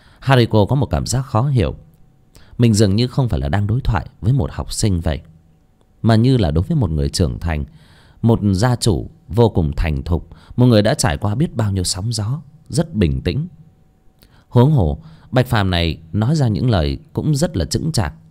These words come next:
làm cho nàng không thể tưởng tượng nổi. "Người, cái tiểu tử này." Hariko lại thèm thuốc lá, nàng sột soạt lấy ra bao thuốc lá trong người. Sau khi châm thuốc lá,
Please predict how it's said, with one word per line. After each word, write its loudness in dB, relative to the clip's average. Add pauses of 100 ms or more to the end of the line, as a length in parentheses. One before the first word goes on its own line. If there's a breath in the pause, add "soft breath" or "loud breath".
làm 2
cho -2
nàng -2
không -2
thể -4
tưởng -6
tượng -6
nổi. -4 (800)
"Người, 2 (420)
cái -2
tiểu 0
tử -2
này." -4 (1200 soft breath)
Hariko 4
lại 0
thèm -4
thuốc -2
lá, 0 (420 loud breath)
nàng 2
sột -2
soạt -4 (220)
lấy 0
ra 0
bao 0
thuốc -2
lá -2
trong -4
người. -4 (400)
Sau -4
khi 0
châm -2
thuốc -4
lá, -2